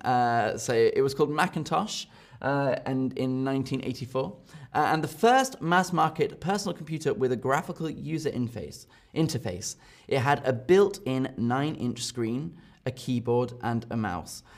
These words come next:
Now, at this point, uh, Windows O S didn't even exist. Uh, Microsoft developed the first, first version of Windows in nineteen eighty-five, and it borrowed heavily from the ideas that Macintosh pioneered.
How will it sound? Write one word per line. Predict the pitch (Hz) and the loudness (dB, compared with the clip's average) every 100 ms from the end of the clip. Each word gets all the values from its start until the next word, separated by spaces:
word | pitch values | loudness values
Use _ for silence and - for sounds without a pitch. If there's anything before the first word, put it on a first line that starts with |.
| - | -6
Now, | 135 123 | 0 2
at | 127 | 2
this | - 214 - | 6 4 4
point, | - 123 139 - - - - | -4 -2 -4 -8 -18 -20 0
uh, | 127 131 - | 6 6 6
Windows | 131 160 170 151 147 147 - | 2 2 4 8 8 6 2
O | 139 147 | 6 6
S | 143 139 | 6 2
didn't | - 135 - | -4 -4 0
even | 123 120 | 0 0
exist. | 110 127 180 - - - _ _ | 0 0 0 -6 -18 -20 _ _
Uh, | - 123 | -2 0
Microsoft | 131 143 131 139 123 127 117 - | 4 4 4 0 -2 -2 -4 -6
developed | 113 120 113 - | -2 -2 -2 -6
the | |
first, | - 117 120 117 - - | -4 0 0 -2 -8 -16
first | - 135 131 127 - | -2 2 2 2 -6
version | 113 113 113 | -2 -2 -2
of | 107 110 | -4 -4
Windows | 110 104 101 | -2 -2 -6
in | - 110 | -4 -2
nineteen | 104 104 104 110 - | -2 -4 -6 -8 -8
eighty-five, | 104 98 110 - 92 92 - - - - - | -10 -10 -14 -8 -6 -6 -10 -16 -20 -14 -4
and | 123 | -4
it | - 117 | -2 2
borrowed | 151 156 156 151 120 | 6 6 6 2 -2
heavily | 135 127 131 135 143 | -6 -2 0 0 0
from | 143 120 123 | -2 -4 -2
the | 127 | 0
ideas | 123 120 113 117 117 117 - - - | -2 -2 -2 0 0 -2 -18 -16 -6
that | 110 | 0
Macintosh | 110 107 104 - 107 107 98 101 - - _ _ _ - | 2 2 0 -4 -6 -6 -8 -8 -8 -16 _ _ _ -18
pioneered. | - 101 95 101 87 87 - | -6 -4 -2 -4 -4 -8 -12